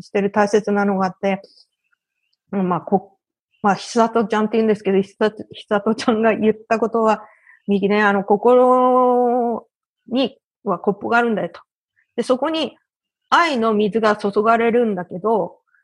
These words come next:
えーっと、そのコップは、そのサイズは、あの、自分で大きくすることも小さくすることもできるんだよねっ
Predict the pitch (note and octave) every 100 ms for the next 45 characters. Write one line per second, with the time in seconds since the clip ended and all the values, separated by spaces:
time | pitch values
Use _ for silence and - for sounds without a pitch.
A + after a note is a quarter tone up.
0 | _ _ - F#3+ F#3+ - F#3+ F3 - B3
1 | D#4 D4 - - C#4 C#4 - D4+ E4 D4+
2 | F#3+ - _ _ _ - A3 A#3+ D4+ F4
3 | A#3 G#3 A#3 G#3+ F3 - - F#3 F3+ F3
4 | F3 A#3+ _ _ _ _ _ - G3+ F#3+
5 | G#3+ B3+ F#3 G3+ G3+ - F4 B3 G#3 F#3+
6 | F#3 F#3 A#3 A#3 C#4 C#4 - G#3 - F#3
7 | F3 F3+ F3 A3 C4 G#3+ E3 E3+ F#3+